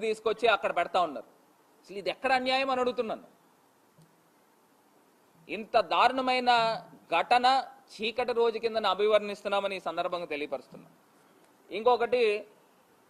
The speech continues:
రెండో అంశం, ఇది కూడా ప్రధానమైన అంశమే. మొన్న దేశ ప్రధానమంత్రి గారు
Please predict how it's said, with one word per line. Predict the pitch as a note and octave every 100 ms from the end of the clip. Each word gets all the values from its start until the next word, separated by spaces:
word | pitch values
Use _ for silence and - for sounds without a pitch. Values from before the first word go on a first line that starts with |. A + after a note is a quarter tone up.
| - F3
రెండో | A3 B3 A3
అంశం, | F#3+ C#3 - - _ _ - - - _ - - - - - F#3+
ఇది | B3+
కూడా | C4+ B3+
ప్రధానమైన | G#3+ A#3 A#3+ A#3+ A3+ G3
అంశమే. | G3+ G3 - - - - E3 _ _ _ _ _ - - - - _ - - _ _ _ _ _ - _ _ _ _ _ _ _ _ _ _ _ _ _ _ F3
మొన్న | A3+ A#3 A3 A3 - - _ _ _ _ _ _ _ C3 D#3+
దేశ | A3+ B3 -
ప్రధానమంత్రి | G3 G#3+ A3 A3 G3+ G3+
గారు | G3+ A3